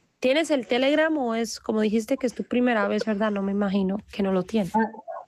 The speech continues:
Speaker 2: sí, no, no estoy en el grupo, pero si me pasan, o les paso mi número, ¿o cómo es?
Speaker 1: Eh, yo te puedo enviar, ahora te seguí, te puedo enviar el enlace. Es un enlace que tú tienes que solo colocarte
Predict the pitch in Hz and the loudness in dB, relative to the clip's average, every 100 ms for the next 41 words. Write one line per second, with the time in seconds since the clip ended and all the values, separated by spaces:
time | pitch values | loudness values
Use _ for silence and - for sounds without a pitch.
0 | _ - 254 247 247 233 220 220 233 226 | _ 2 4 6 6 6 4 4 4 4
1 | 226 220 220 226 277 269 226 208 208 220 | 4 4 2 2 0 0 0 0 2 2
2 | 196 190 190 202 220 262 262 262 226 202 | 4 2 0 -2 0 0 2 2 2 0
3 | - _ - 208 220 226 220 - 220 220 | -8 _ -2 2 4 2 0 -2 0 2
4 | 254 254 233 214 208 233 294 349 254 208 | 2 4 4 6 6 4 4 4 4 2
5 | 196 - 208 214 208 185 180 - - - | 0 0 2 4 2 0 -2 -10 -12 -12
6 | - - - 262 262 254 233 214 269 277 | -14 -20 -4 0 2 2 0 -2 -2 0
7 | 349 233 339 330 330 294 240 233 254 247 | 0 0 2 2 2 2 2 2 0 0
8 | 277 302 311 - 233 208 233 339 370 - | 0 0 -2 0 0 2 4 2 0 -4
9 | 247 - - 247 254 302 269 233 208 214 | -6 -6 -4 0 2 4 4 4 4 2
10 | 220 - 226 202 190 214 214 202 214 285 | 0 0 2 2 2 2 0 -2 -2 4
11 | 294 262 214 226 269 - 339 247 - 226 | 4 4 2 2 0 -2 -2 -2 -4 -4
12 | - 247 233 - 233 220 - 233 240 - | 0 0 0 0 0 0 0 0 0 0
13 | 190 - 220 - 220 | -2 -2 -4 -4 -8